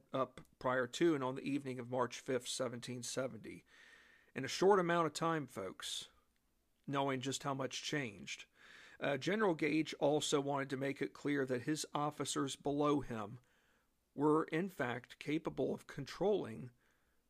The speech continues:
the troops under their command. In other words, General Gage wants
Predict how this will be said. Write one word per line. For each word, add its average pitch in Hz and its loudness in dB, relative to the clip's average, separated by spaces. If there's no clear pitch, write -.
the 139 -2
troops - -2
under 139 -2
their 123 -2
command. 135 -8
In 139 0
other 160 6
words, 147 2
General 180 4
Gage 151 2
wants 147 0